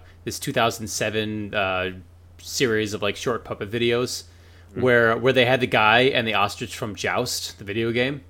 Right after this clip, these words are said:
Speaker 2: Oh, yeah.
Speaker 1: Yeah, and his name was, like, Rick Joust, and they were fighting to the death in this tournament with other ostriches. And they, but the, the crazy thing was, like, was, like, they wind up, like, falling in love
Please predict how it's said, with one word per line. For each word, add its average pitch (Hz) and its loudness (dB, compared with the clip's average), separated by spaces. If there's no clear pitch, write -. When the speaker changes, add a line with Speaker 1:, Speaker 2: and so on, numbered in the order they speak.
Speaker 2:
Oh, 131 6
yeah. 101 2
Speaker 1:
Yeah, 113 2
and 110 -2
his 107 -6
name 120 0
was, 107 -4
like, 101 -4
Rick 107 -6
Joust, 101 -4
and 113 -4
they 113 0
were 107 0
fighting 123 2
to 120 -10
the 107 -4
death 101 -2
in 117 -4
this 104 -6
tournament 117 -2
with 110 -2
other 107 0
ostriches. 101 -4
And 120 0
they, 113 4
but 113 -2
the, 127 0
the 127 -6
crazy 147 4
thing 139 6
was, 127 -2
like, 113 2
was, 117 -2
like, 123 0
they 147 6
wind 135 8
up, 123 2
like, 117 4
falling 120 2
in 110 -4
love 107 -2